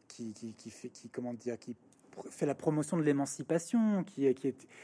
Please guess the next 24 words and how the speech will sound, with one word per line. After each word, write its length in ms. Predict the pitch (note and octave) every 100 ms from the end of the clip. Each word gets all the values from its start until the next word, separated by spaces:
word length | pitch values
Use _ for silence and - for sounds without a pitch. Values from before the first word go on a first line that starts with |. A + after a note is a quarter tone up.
| - -
qui 140 | C#3
est, 40 |
qui 140 | B2 C#3+
est 20 |
sur 180 | - C#3
des 120 | C#3
valeurs, 380 | C#3 C#3+ D#3+ D3+
euh, 160 | B2+ A#2+ - - - _ -
ouvertes, 520 | D3+ F3+ F#3+ F#3+ - C3
open. 540 | D3+ D3+ F#3 F#3 F#3 D3
Euh, 180 | C3 B2 - - -
donc, 320 | B2 C#3+ D#3
euh, 80 | D#3+ - _ _ _ _
elle-même, 560 | G#3 F#3+ F#3+ G3 G#3 D#3
malgré 480 | D#3 E3 E3 D#3+ E3+
ce 180 | - D3
contexte 460 | D#3 C#3+ D#3 -
culturel 500 | - D3 - D#3+ D#3
très 160 | - F3+
favorable 580 | E3+ D#3+ A3 C4+ C3 B2
à 60 | D3
l'affirmation 480 | C#3+ C#3+ C3+ - C#3
de 60 |
soi, 280 | - G3+